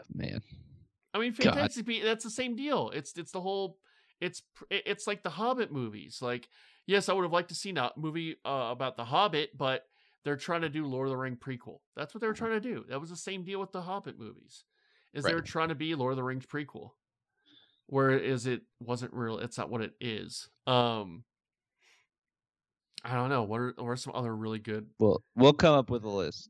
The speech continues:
Speaker 2: Yeah, I like that list idea a lot.
Speaker 1: There you go. Um, did you see the Godzilla versus Kong trailer?
Speaker 2: I did see that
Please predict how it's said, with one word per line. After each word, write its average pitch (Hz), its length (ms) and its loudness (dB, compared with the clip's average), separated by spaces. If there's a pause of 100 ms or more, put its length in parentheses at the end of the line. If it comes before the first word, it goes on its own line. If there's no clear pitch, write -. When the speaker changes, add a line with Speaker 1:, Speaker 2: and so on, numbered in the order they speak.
Speaker 2:
Yeah, 117 200 -4
I - 20 -2
like 123 220 -4
that 90 180 -8
list 113 240 -14
idea 95 340 -14 (100)
a 110 60 -16
lot. 107 320 -10 (720)
Speaker 1:
There 101 100 -20
you 92 200 -20 (1120)
go. 120 60 -2
Um, 120 340 2 (480)
did 131 140 -2
you 135 80 2
see 156 160 2
the 147 100 0
Godzilla 131 480 6
versus 127 220 -2
Kong 123 380 0 (100)
trailer? 127 440 0 (800)
Speaker 2:
I 143 520 2
did 139 260 -2
see 131 200 -6
that 110 360 -4